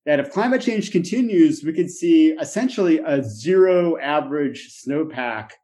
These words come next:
by the middle of the twenty-first century. And, um, and so, you know, we're looking at severe changes coming our way, but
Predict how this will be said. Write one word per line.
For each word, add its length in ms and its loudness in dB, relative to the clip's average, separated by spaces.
by 760 -2
the 100 -4
middle 760 2
of 60 -8
the 60 -6
twenty-first 480 -4
century. 720 -6
And, 240 2
um, 340 0
and 140 2
so, 460 0
you 120 -2
know, 100 4
we're 140 2
looking 340 0
at 220 -2
severe 720 -4
changes 480 -2
coming 260 -2
our 160 -2
way, 380 -2
but 200 -6